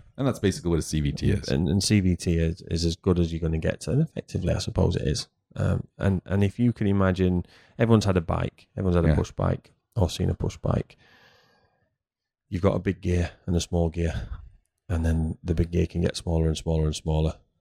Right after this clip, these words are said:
Speaker 2: and then that changes the ratio, and that changes how easy or hard it is to pedal and how much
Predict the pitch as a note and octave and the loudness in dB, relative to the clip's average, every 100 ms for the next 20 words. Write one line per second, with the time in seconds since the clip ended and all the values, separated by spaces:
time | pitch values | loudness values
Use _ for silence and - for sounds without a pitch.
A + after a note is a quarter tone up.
0 | _ - E2 D#2+ E2 - - F2 D#2+ D#2+ | _ -6 -2 0 0 -2 0 0 0 -2
1 | E2 D#2+ D#2+ - E2+ D#2+ D#2+ - E2+ D#2 | 0 0 0 0 0 -2 -4 -6 -2 -2
2 | D#2 E2 D#2+ D#2+ E2 D#2 D#2+ D#2 - - | -2 0 0 0 -2 0 0 0 -2 -4
3 | - E2 E2 D#2 E2 E2 D#2+ | -2 0 0 0 0 0 0